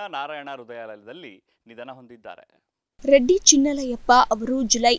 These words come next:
Speaker 2: ಇಪ್ಪತ್ತೊಂಬತ್ತರಂದು ಬೆಂಗಳೂರಿನ ತಮ್ಮ ಪುತ್ರಿಯ ನಿವಾಸದಲ್ಲಿ ಮೆಟ್ಟಿಲು ಹತ್ತುವಾಗ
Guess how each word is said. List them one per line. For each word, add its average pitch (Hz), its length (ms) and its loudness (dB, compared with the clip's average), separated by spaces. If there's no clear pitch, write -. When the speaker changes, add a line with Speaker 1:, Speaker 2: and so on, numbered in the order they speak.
Speaker 2:
ಇಪ್ಪತ್ತೊಂಬತ್ತರಂದು 233 920 -4
ಬೆಂಗಳೂರಿನ 226 680 -2
ತಮ್ಮ 262 200 0
ಪುತ್ರಿಯ 254 500 -2
ನಿವಾಸದಲ್ಲಿ 220 800 -4
ಮೆಟ್ಟಿಲು 247 440 -4
ಹತ್ತುವಾಗ 220 580 -8